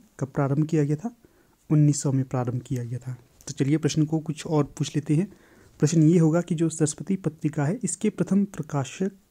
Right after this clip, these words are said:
कौन थे, ठीक है। ये आपके लिए प्रश्न छोड़ देता हूँ। आगे है सत्रह, भारत भारती का प्रकाशन वर्ष कब हुआ था? तो ये हुआ था सन उन्नीस सौ बारह में। सही विकल्प यहाँ पर बी हो जाएगा। किसकी रचना है ये?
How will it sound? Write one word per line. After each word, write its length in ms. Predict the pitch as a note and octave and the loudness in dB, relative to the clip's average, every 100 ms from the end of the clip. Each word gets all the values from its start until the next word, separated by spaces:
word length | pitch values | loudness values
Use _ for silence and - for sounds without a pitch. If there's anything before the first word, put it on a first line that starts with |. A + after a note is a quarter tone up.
| _ | _
कौन 260 | B2+ A#2+ A2+ | -2 -2 -4
थे, 140 | - A2+ - _ _ | -10 -12 -14 _ _
ठीक 200 | - C#3 | -2 0
है। 120 | A3+ A3 C#3+ | 0 -2 -2
ये 160 | E3 | 0
आपके 260 | E3+ - C3+ | 0 0 -2
लिए 120 | B2 | -4
प्रश्न 260 | B2+ - B2+ | -4 -4 -4
छोड़ 240 | - A#2 | -4 -6
देता 200 | A#2+ C3 | -6 -6
हूँ। 140 | A#2+ B2 _ _ _ _ _ _ _ _ _ _ _ _ _ _ _ _ _ _ _ _ _ - | -8 -12 _ _ _ _ _ _ _ _ _ _ _ _ _ _ _ _ _ _ _ _ _ -4
आगे 240 | D3+ D#3+ | -2 0
है 100 | F3+ | 0
सत्रह, 400 | G#3 E3 F#3 G#3 G3 | 0 -2 0 0 0
भारत 360 | D#3 C3+ E3 F3+ | -2 -2 -2 -2
भारती 320 | D3 C#3+ - | -2 -2 -2
का 120 | C#3+ D#3 | -2 -2
प्रकाशन 480 | D3+ D3+ C3 C#3+ B2+ | -4 -4 -4 -2 -2
वर्ष 280 | F3 - - _ _ - | -4 -6 -20 _ _ -2
कब 140 | F3 | 0
हुआ 220 | C3+ C3 B2 | 2 -2 -2
था? 260 | B2+ A#2+ _ _ _ _ - | -6 -10 _ _ _ _ -4
तो 80 | |
ये 140 | E3+ F3+ | 0 0
हुआ 140 | F3+ | -2
था 120 | A3 | -2
सन 260 | G#3+ - D#3+ | -6 -2 0
उन्नीस 340 | F3+ C#3 C#3 - | 0 0 0 -2
सौ 100 | D#3+ | -4
बारह 300 | B2+ B2 B2 | -4 -4 -4
में। 200 | B2 B2 _ | -6 -8 _
सही 260 | - C#3+ C#3 | -10 -6 -4
विकल्प 400 | C3+ C#3 C#3 C#3 | -4 -2 -4 -2
यहाँ 180 | C3+ C3+ | -2 -2
पर 260 | C3+ F3+ F#3 _ _ D3 | -4 -8 -10 _ _ -4
बी 160 | D3+ | 0
हो 120 | E3+ F3 | 0 0
जाएगा। 280 | F3+ G3+ B3 _ | 0 -2 -8 _
किसकी 260 | D3 - D#3+ | -6 -2 0
रचना 320 | D3+ D3+ E3+ | 0 2 2
है 120 | D#3+ F3 | 2 0
ये? 160 | A#3+ | -4